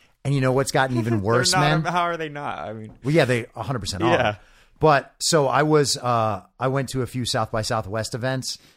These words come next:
Speaker 1: um, just to, like, see friends and stuff. It was, I was in a group. It wasn't like, it was an invite, uh, that I received, and I was like,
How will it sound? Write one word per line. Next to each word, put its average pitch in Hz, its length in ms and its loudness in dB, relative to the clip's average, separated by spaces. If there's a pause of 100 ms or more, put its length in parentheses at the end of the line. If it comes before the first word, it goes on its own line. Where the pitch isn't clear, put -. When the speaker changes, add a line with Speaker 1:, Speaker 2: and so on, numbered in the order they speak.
(300)
Speaker 1:
um, 104 720 -2 (480)
just - 280 0
to, 131 320 0
like, 117 300 -4 (180)
see - 260 -6
friends 117 360 -2
and 85 100 -10
stuff. 87 280 -12
It 92 60 -14
was, 95 220 -10 (280)
I 110 80 -10
was 107 320 -8
in 120 100 -4
a 113 40 -2
group. 101 400 -4
It 92 80 -8
wasn't 104 300 -6
like, 98 200 -6 (360)
it 117 60 -10
was 104 120 -4
an 107 100 -4
invite, 113 440 0 (600)
uh, 95 360 -6
that 104 260 -6
I 123 160 2
received, 110 500 -4
and 101 100 -6
I 95 40 -6
was 98 120 -8
like, 92 160 -14